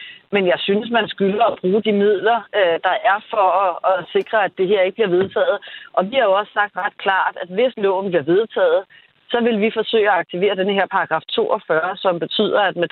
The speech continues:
tres underskrifter fra medlemmer af Folketinget, jamen, der kan vi sende loven til folkeafstemning, og så vil det altså være befolkningen, der tager stilling til, om loven den skal, øh, bestå, eller om den skal falde. Så hvis ikke det her lykkes, jamen, så er,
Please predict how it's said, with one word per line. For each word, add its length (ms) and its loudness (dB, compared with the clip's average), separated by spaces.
tres 300 -4
underskrifter 680 0
fra 80 -2
medlemmer 420 0
af 120 -2
Folketinget, 560 -2
jamen, 140 0
der 80 -2
kan 140 -2
vi 80 0
sende 380 0
loven 400 0
til 200 0
folkeafstemning, 840 -2
og 100 -2
så 100 0
vil 140 0
det 220 -2
altså 160 -4
være 160 0
befolkningen, 600 -2
der 80 0
tager 160 -4
stilling 400 0
til, 180 0
om 180 0
loven 420 0
den 140 0
skal, 280 0
øh, 360 0
bestå, 400 0
eller 200 2
om 180 -2
den 160 -10
skal 260 -8
falde. 320 0
Så 380 0
hvis 200 -2
ikke 220 -2
det 120 2
her 80 2
lykkes, 440 0
jamen, 360 0
så 120 0
er, 320 2